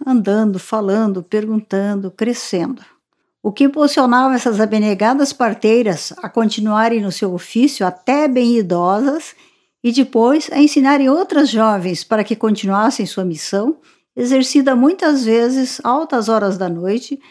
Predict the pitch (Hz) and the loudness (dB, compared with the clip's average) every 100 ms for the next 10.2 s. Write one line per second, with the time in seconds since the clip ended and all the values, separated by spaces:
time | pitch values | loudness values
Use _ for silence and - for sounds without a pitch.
0 | - _ _ _ - 302 277 269 254 208 | -20 _ _ _ 2 2 4 0 -2 0
1 | 214 202 202 196 175 185 - - 214 269 | 2 2 -2 -4 -4 -4 -4 0 2 0
2 | - 190 202 185 175 175 160 160 - 254 | -2 -6 -4 -2 -2 -2 -4 -6 -6 -4
3 | 370 - _ _ _ _ _ _ 269 311 | -4 -8 _ _ _ _ _ _ -2 0
4 | 277 269 - 208 196 170 196 - _ _ | -2 0 2 2 2 -4 -10 -14 _ _
5 | 208 208 208 220 - 226 269 269 226 226 | -4 -2 0 -2 0 2 6 4 4 2
6 | 226 220 269 294 285 269 285 233 240 247 | 2 4 2 4 0 -2 -2 2 2 2
7 | 240 240 220 - 214 208 262 262 247 233 | 0 0 0 -2 -2 2 2 4 2 0
8 | - 214 202 240 240 226 240 320 370 269 | 0 0 2 2 2 0 0 0 0 0
9 | 254 233 226 226 226 240 220 - 202 185 | 0 0 2 0 0 -4 -8 -4 -2 -2
10 | - 160 | -6 -12